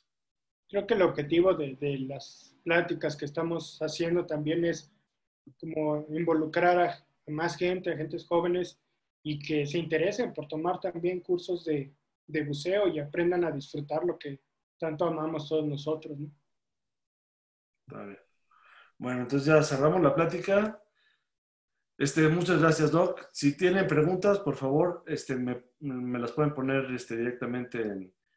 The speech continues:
Speaker 2: en la página de Facebook. Ya mandé la liga,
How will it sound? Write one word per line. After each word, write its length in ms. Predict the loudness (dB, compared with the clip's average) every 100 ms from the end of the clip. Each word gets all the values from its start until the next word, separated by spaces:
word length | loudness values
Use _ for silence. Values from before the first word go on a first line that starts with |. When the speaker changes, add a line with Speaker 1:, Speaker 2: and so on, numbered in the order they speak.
| _ _
Speaker 2:
en 260 | -8 -6 -6
la 120 | -4
página 320 | -2 -2 -4
de 80 | -2
Facebook. 520 | 0 0 -2 -8 -10 -20 _ _ _ _ _ -8
Ya 240 | -2 0
mandé 260 | 0 -2 -2
la 120 | -2
liga, 540 | -2 0 0 -2 -8